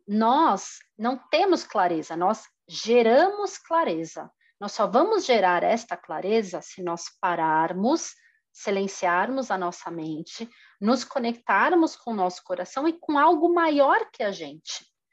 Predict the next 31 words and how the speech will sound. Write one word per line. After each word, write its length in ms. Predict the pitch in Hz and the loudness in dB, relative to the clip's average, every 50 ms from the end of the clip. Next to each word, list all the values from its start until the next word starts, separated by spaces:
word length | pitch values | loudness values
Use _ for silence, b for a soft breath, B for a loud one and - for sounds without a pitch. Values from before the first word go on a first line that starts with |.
| B B B B B B B | B B B B B B B
Então, 120 | _ 294 302 | _ 0 0
a 60 | 320 | 2
partir 360 | 311 294 294 294 - - 359 | 2 0 0 0 -2 -6 -2
do 160 | 359 508 539 | 0 0 2
momento 680 | 494 427 339 262 220 196 180 180 175 - - - - - _ _ _ _ _ _ | 4 4 4 4 4 2 2 0 -2 -4 -10 -16 -18 -18 _ _ _ _ _ _
que 200 | - - 240 226 | -10 -4 0 2
eu 280 | 226 233 247 277 262 | 4 4 4 4 2
tô 180 | - - 269 294 | 0 0 0 0
no, 200 | 320 349 339 - - | 0 -2 -4 -6 -6
no, 520 | 254 254 277 277 269 269 262 254 247 247 | -4 -2 0 0 0 0 0 0 0 0
no, 380 | 240 247 240 240 233 220 202 196 | 0 0 0 -2 -2 -4 -4 -8
que 100 | - 226 | -10 -10
a 20 | |
gente 140 | 226 233 - | -10 -10 -6
fala 220 | - 233 220 220 | -6 -4 -2 -2
no, 240 | 220 220 226 208 - | -2 -2 -2 -4 -2
no 200 | 220 214 233 233 | -2 0 0 -2
piloto 500 | 233 - 247 233 226 233 285 339 - - | -2 -4 -4 0 2 2 2 2 0 -2
automático, 840 | 370 370 - _ 330 320 262 196 180 175 170 - - - - - 196 | -4 -4 -6 _ -6 -4 -4 -4 -4 -6 -8 -12 -14 -18 -18 -18 -16
que 100 | 196 - | -12 -8
eu 60 | 240 233 | -6 -4
não 120 | 240 247 | -4 -2
tô 140 | 233 269 311 | -2 -2 -2
tendo 320 | 294 - 349 330 311 330 320 | -2 -2 -4 -4 -4 -4 -6
tempo 360 | - 262 233 233 233 233 233 | -8 -8 -8 -8 -6 -6 -6
nem 260 | 226 233 277 349 359 | -4 -2 -2 -4 -4
pra 120 | 349 339 | -4 -4
refletir 540 | 302 262 277 - - - 240 233 - - 247 | -4 -4 -6 -8 -10 -14 -14 -14 -10 -6 -4
o 160 | 220 185 180 b b b b b _ _ _ _ - | -4 -4 -6 b b b b b _ _ _ _ -2
para 320 | 277 320 415 453 359 247 | 0 2 4 4 2 2
quê 480 | - - - - 254 254 285 269 233 | 0 -6 -8 -2 0 2 2 0 0